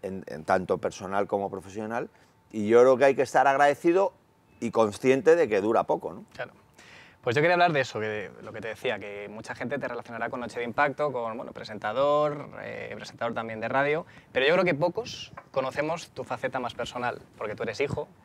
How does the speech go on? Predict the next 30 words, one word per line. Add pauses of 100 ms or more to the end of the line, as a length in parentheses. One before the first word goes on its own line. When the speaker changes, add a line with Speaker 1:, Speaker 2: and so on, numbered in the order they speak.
(360)
Speaker 2:
hermano, (600)
padre, (140)
marido, (560)
entonces
Speaker 1:
Primo
de,
Speaker 2:
primo (100)
Speaker 1:
<laughs>
como
Speaker 2:
de
no
sé
Speaker 1:
setenta.
Speaker 2:
cuántos
primos
que
tienes,
¿no? (180)
Speaker 1:
<laughs> (760)
Speaker 2:
Entonces
vamos
a
empezar,
eh,
por,
por,
desde,
por
el
principio.